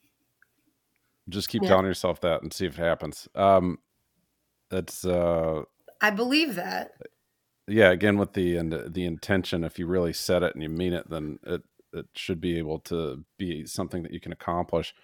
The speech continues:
Speaker 1: Um, I do it with four-leaf clovers a lot because they're fun to find. I'm like, "I'm gonna find one. I'm, I'm gonna find one." And then it'll be, like, four of 'em on the way home or something. Or my son will run up and find one and just be like, "Hey, I found this giant four-leaf clover." I'm like,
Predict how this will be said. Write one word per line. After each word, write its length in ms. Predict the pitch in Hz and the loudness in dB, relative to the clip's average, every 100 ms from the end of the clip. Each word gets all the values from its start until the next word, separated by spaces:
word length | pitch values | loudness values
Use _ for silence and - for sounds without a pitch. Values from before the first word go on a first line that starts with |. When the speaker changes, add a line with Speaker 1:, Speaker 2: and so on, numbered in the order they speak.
| _ _ _ _ - | _ _ _ _ 2
Speaker 1:
Um, 480 | 98 95 90 85 - | 6 6 4 0 -2
I 80 | 101 | 4
do 140 | 123 | 8
it 40 | 107 | 8
with 120 | - | 6
four-leaf 440 | - 101 98 92 | 4 4 4 2
clovers 400 | - 98 92 98 | 2 2 4 2
a 80 | 101 | 4
lot 400 | 98 104 104 - | 6 8 6 2
because 240 | - 90 | -4 -4
they're 80 | 85 | -4
fun 280 | 80 101 92 | -2 0 0
to 60 | 87 | 0
find. 320 | 92 85 90 | -2 0 0
I'm 100 | 85 | -2
like, 220 | 80 69 | -4 -6
"I'm 100 | - | -6
gonna 120 | - | -8
find 360 | - - 78 76 | -8 -10 -8 -8
one. 220 | 69 69 - _ | -10 -12 -18 _
I'm, 300 | 95 95 85 _ - | -6 -4 -6 _ -8
I'm 240 | 92 92 | -4 -4
gonna 160 | 87 82 | -4 -8
find 360 | - 90 85 82 | -6 -6 -4 -8
one." 220 | 82 90 - | -8 -8 -4
And 140 | 101 | 0
then 160 | 104 101 | 2 2
it'll 160 | 104 | 0
be, 120 | 95 | 2
like, 180 | 95 87 - - | 2 0 -4 -2
four 280 | 107 92 87 | 0 2 0
of 60 | |
'em 120 | 82 82 | -2 -4
on 80 | |
the 60 | 85 | -4
way 160 | 80 76 | -4 -4
home 280 | 85 80 80 | -6 -4 -6
or 60 | |
something. 320 | 76 80 85 | -8 -8 -4
Or 60 | 95 | 2
my 120 | 95 | 2
son 280 | 87 104 95 | 4 6 6
will 80 | 90 | 6
run 160 | 87 | 4
up 140 | 82 - | 2 -2
and 120 | 78 | -2
find 260 | 85 78 78 | -2 -2 -6
one 300 | 78 78 78 | -8 -10 -10
and 160 | 78 80 | -12 -12
just 180 | - - | -14 -14
be 60 | |
like, 160 | 67 - | -16 -8
"Hey, 160 | 113 110 | -4 -2
I 60 | |
found 220 | - 110 98 | 0 0 0
this 100 | 87 | -4
giant 560 | 82 104 92 104 90 | -4 0 0 0 -4
four-leaf 380 | - 98 98 92 | -2 0 0 -2
clover." 300 | 101 98 92 | 0 0 2
I'm 100 | 90 | 0
like, 200 | 85 | -4